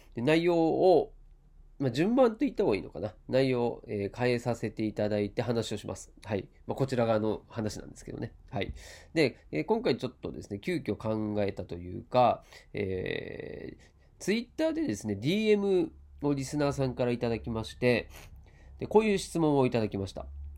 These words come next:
くにくに兄さんは、ヒマラヤやスタンドエフエムなど、複数のプラットフォームで配信しているのはどうしてなんですか？という質問ですね。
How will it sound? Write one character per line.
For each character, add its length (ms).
く 100
に 140
く 100
に 100
兄 220
さ 140
ん 100
は、 240
ヒ 120
マ 140
ラ 140
ヤ 140
や 280
ス 120
タ 140
ン 100
ド 120
エ 120
フ 160
エ 80
ム 120
な 140
ど、 160
複 280
数 280
の 260
プ 80
ラ 140
ッ 60
ト 120
フ 140
ォ 40
ー 20
ム 120
で 280
配 240
信 240
し 80
て 160
い 40
る 80
の 120
は 240
ど 180
う 40
し 60
て 120
な 100
ん 60
で 80
す 100
か？ 180
と 120
い 140
う 40
質 180
問 140
で 80
す 160
ね。 220